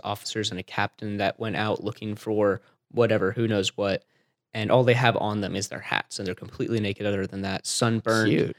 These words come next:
Speaker 1: everything like that." And they would do that. They would be rowing to them. They would take everything from them, strip them naked, give them hats, and just say, "Row." And so they would just row to shore and be shamed in doing that 'cause you know what happened to those people.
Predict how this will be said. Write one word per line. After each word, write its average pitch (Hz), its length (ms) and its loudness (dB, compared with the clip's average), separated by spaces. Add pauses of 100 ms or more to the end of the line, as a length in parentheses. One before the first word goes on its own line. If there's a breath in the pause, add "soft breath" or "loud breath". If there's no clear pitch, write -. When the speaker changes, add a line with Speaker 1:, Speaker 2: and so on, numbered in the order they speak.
(260)
Speaker 1:
everything 120 280 0
like 110 80 -4
that." 104 180 -4
And 120 120 -2
they 123 60 2
would 123 180 2
do 131 180 4
that. - 200 -2
They 117 80 0
would 117 80 2
be 113 140 0
rowing 107 340 6
to - 140 -2
them. 98 160 0
They 120 100 0
would 107 80 2
take - 180 -2
everything 127 380 2
from 98 180 -2
them, 107 160 0
strip 123 300 -2
them 117 160 -2
naked, 104 320 -2
give 104 140 -10
them 104 120 -4
hats, 107 340 -4
and 101 100 -10
just - 160 -2
say, 90 160 -2
"Row." 85 260 -2 (640)
And 123 80 -4
so 127 100 2
they 123 80 8
would 120 100 6
just 113 120 -2
row 92 120 0
to 92 80 0
shore - 540 -2
and 123 220 4
be 117 80 2
shamed 113 480 4
in 104 120 0
doing 110 280 2
that 87 160 -2
'cause 123 160 -4
you 117 100 2
know 107 540 4 (300)
what 101 120 -6
happened 95 380 -4
to - 80 -14
those 78 200 -6
people. - 400 -12